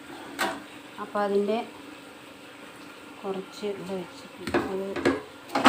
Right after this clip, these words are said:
വയ്ക്കാൻ വേണ്ടി പോവാണ്. അപ്പോൾ അതിന് ചാറാണ് അവിടെ, ചാറിങ്ങനെ തിളച്ചിരിക്കുന്നുണ്ട്. പുളി, പുളി ഒഴിച്ചിട്ട്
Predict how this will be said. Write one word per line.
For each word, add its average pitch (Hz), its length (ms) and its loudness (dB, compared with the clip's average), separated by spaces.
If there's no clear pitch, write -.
വയ്ക്കാൻ 208 400 6
വേണ്ടി 208 180 2
പോവാണ്. 185 440 4
അപ്പോൾ - 200 -6
അതിന് 196 220 2
ചാറാണ് 190 480 0
അവിടെ, 180 220 -4
ചാറിങ്ങനെ 196 600 0
തിളച്ചിരിക്കുന്നുണ്ട്. 180 1200 0
പുളി, 180 240 2
പുളി 196 220 0
ഒഴിച്ചിട്ട് 196 300 0